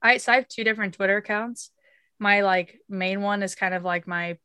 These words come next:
public one, quote unquote. And then my other one is my actual Twitter where, like, I actually follow accounts that I like and actually, like, don't follow people that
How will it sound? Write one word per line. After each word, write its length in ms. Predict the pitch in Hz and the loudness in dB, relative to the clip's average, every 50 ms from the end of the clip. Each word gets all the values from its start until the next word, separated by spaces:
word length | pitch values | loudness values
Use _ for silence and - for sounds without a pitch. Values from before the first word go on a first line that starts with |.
| _ | _
public 420 | - - 185 180 208 226 240 233 - | -8 -6 -6 -4 -4 -4 -6 -4 -2
one, 360 | 262 254 262 262 269 269 254 | 0 2 2 0 -2 -6 -10
quote 240 | - - 233 240 247 | -10 -8 -6 -4 -4
unquote. 420 | 247 247 233 - 254 254 262 - | -4 -6 -6 -2 -2 -2 -2 -2
And 80 | 214 208 | -2 -4
then 80 | 214 | 0
my 160 | 208 202 202 226 | 0 2 4 4
other 160 | 247 262 262 | 4 4 4
one 160 | 254 247 226 | 2 2 2
is 180 | 220 202 185 196 | 0 -2 -4 -4
my 200 | 196 196 196 196 | -2 -2 0 0
actual 420 | - 185 185 - - - 202 190 | 0 -2 -2 -4 -4 -4 -4 -4
Twitter 340 | - - 196 196 202 202 202 | -2 -2 0 2 2 2 2
where, 140 | 196 196 185 | 2 0 0
like, 220 | 180 175 175 - | 0 -2 -2 -2
I 100 | - 185 | -2 -2
actually 500 | 175 170 180 175 - - - 202 190 185 | 0 0 -2 -2 -4 -6 -4 -2 -2 -2
follow 460 | 175 - - 180 175 175 180 180 180 180 | -4 -4 -6 -4 -4 -2 -2 -2 -2 -4
accounts 420 | 175 - 180 175 175 180 - - | -4 -6 -8 -8 -8 -10 -8 -6
that 100 | 196 180 | -4 -4
I 140 | 175 170 175 | -2 -4 -4
like 320 | 175 165 170 175 180 - - | -4 -4 -4 -4 -6 -4 -6
and 140 | 180 175 170 | -4 -4 -2
actually, 720 | 165 175 165 - - - 180 175 170 165 165 170 170 170 _ _ _ _ _ _ _ _ _ _ _ _ _ | -4 -6 -6 -8 -8 -4 -2 -2 -2 -2 -4 -6 -8 -10 _ _ _ _ _ _ _ _ _ _ _ _ _
like, 240 | 214 190 180 175 165 | 2 2 2 2 2
don't 260 | 175 180 185 196 196 | 4 4 4 2 2
follow 400 | - 202 180 185 190 196 196 196 | 2 2 4 6 6 6 6 4
people 540 | 196 - - 226 214 202 - 202 196 196 185 | 2 -2 -6 -6 -6 -2 0 2 2 4 4
that 340 | 185 175 175 170 165 170 | 4 4 4 2 0 -2